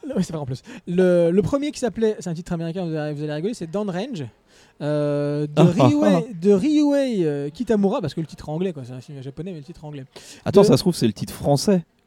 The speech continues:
Speaker 2: mais en anglais.
Speaker 1: Tu m'étonnes.
Speaker 2: On est capable.
Speaker 1: Tu m'étonnes.
Speaker 2: On est capable.
Speaker 1: Donc c'est de Ryuhei Kitamura qui a fait, tu devrais savoir, toi, c'est toi qui m'as fait laisser les films, j'aime pas du tout ce réalisateur.
Speaker 2: Alors lequel tu veux que je cite ?
Speaker 1: Voilà,
Speaker 2: Versus ?
Speaker 1: celui, ouais, Versus, et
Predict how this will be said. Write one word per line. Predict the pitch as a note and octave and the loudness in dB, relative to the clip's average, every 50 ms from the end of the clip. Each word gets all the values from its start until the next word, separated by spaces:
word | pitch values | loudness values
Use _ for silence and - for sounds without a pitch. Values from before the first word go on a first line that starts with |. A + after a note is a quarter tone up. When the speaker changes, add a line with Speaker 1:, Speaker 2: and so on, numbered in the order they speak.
| _ - | _ -2
Speaker 2:
mais | - A2 | 2 4
en | A#2 A2 A2 | 4 6 6
anglais. | B2 B2+ C3+ D3+ D#3 C3+ | 6 4 4 4 2 2
Speaker 1:
Tu | D3+ | 2
m'étonnes. | D3+ D3 C#3 - D3+ C#3+ C#3+ | -2 -4 -6 -6 -4 -2 0
Speaker 2:
On | - A2+ | 2 2
est | A2 | 2
capable. | - C3+ A2 C#3 C3 B2 | 2 2 2 2 2 2
Speaker 1:
Tu | G#2+ F#2+ | 2 0
m'étonnes. | E2+ D#3 D3+ - - - | -2 -2 -4 0 0 2
Speaker 2:
On | - | 2
est | F#3 | 2
capable. | C#3 - - D#3 - G#3+ A3+ - B2+ A#2+ G#2+ - - - - - | 2 2 0 0 0 0 -4 -4 -4 -6 -8 -10 -14 -8 -2 -2
Speaker 1:
Donc | G3 G3+ | -2 -2
c'est | - - A#3+ | -2 -2 2
de | A3 A3 | 2 4
Ryuhei | G#3+ G3 C4 C#4+ C4+ C4 C4 | 4 2 2 0 0 0 -2
Kitamura | - - A3 B3 A#3 A3 A3 A3 A#3 C#4+ D4 | -2 -4 -2 0 0 2 0 0 -2 -2 -4
qui | - A3 G#3 | -2 -2 -2
a | G3 | 0
fait, | - A#3 B3 C4 C#4+ D#4 - _ _ _ _ _ _ - F3+ | 0 0 0 0 0 -2 -6 _ _ _ _ _ _ -20 -14
tu | - - | -8 -6
devrais | E3+ D#3+ D#3 C#3+ | -6 -4 -4 -2
savoir, | - A3+ A#3 G#3 D#3 | -2 -2 -2 -2 -2
toi, | E3 | -4
c'est | - - | -4 -4
toi | G3 | -4
qui | - F#3+ | -2 -4
m'as | E3 | -4
fait | - D#3+ | -2 -2
laisser | E3 D#3+ - F3+ | -4 -4 -2 -4
les | E3 | -6
films, | - - F3 C#3+ C3+ | -4 -4 -6 -6 -6
j'aime | B2 C#3+ C#3+ D3 | -6 -8 -6 -6
pas | G#3 | -6
du | G3+ F#3+ | -6 -6
tout | - G3+ | -6 -8
ce | - | -6
réalisateur. | - F3+ E3+ E3+ D#3+ - C#3+ C3 B2 _ - - _ - | -6 -6 -4 -4 -6 -6 -8 -12 -12 _ -20 -12 _ -2
Speaker 2:
Alors | G#2 G#2 G2+ G#2 | 0 0 2 2
lequel | G#2+ G#2+ G2+ - A#2+ A2+ | 2 0 0 0 0 0
tu | G#2+ A#2 | 0 -2
veux | G#2+ | -2
que | G2 | -2
je | A2 G2+ | -2 -2
cite ? | - - A#2+ - - | -2 -4 -6 -6 -2
Speaker 1:
Voilà, | A2 G#2+ - | 0 2 2
Speaker 2:
Versus ? | G#3+ - G#3 A3+ A3+ A3+ - _ - | 4 4 4 4 2 0 -6 _ -10
Speaker 1:
celui, | G#3 E3 | -6 -4
ouais, | F3 G#3 | -2 -2
Versus, | G3 G#3 - - D4 - A3 | -2 -2 -4 -4 -2 0 0
et | A3 C4+ | 0 0